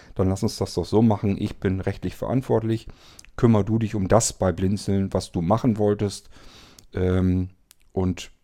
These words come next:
mach einfach. Bleib im Hintergrund, mach deine Arbeit, die du machen wolltest am Blinzeln, so wie du es machen wolltest. Und ich stell mich für dich in die Schusslinie.“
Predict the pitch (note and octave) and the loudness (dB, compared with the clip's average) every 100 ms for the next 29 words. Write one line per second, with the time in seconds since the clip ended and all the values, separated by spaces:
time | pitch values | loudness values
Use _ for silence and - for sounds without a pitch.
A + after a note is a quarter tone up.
0 | _ G2+ G2 C#2+ F2 - D2+ - - _ | _ -4 -2 -4 -8 -8 -12 -12 -20 _
1 | - G2+ - - - F#2 G2+ E3+ D3+ - | 2 2 2 -8 -8 -2 0 2 2 2
2 | C3+ A#2+ G#2+ G#2+ F#2+ F#2+ A2+ C#3 B2+ B2+ | 2 2 0 0 2 2 4 6 6 4
3 | - A2+ A2+ G#2 A2 B2+ G#2+ G#2+ G2+ G2+ | -2 -4 0 0 0 -2 0 -2 -2 -4
4 | G#2 G#2 G#2 F#2+ F#2+ F#2 F#2 F2+ G#2+ A2 | -2 -4 -2 -2 -2 -4 -6 -6 -4 -4
5 | G2+ G2+ G2+ G2 - - - - - - | -4 -4 -2 -4 -6 -18 -20 -20 -20 -20
6 | - G2 F#2 - - - - - _ - | -4 -2 -2 -4 -8 -8 -18 -20 _ 0
7 | G2 F#2 F#2 - E2+ A2 - - - F#2 | 2 4 2 -2 0 0 0 -8 -4 -4
8 | F2+ - F2 - E2 - E2 | -4 -6 -10 -10 -12 -12 -14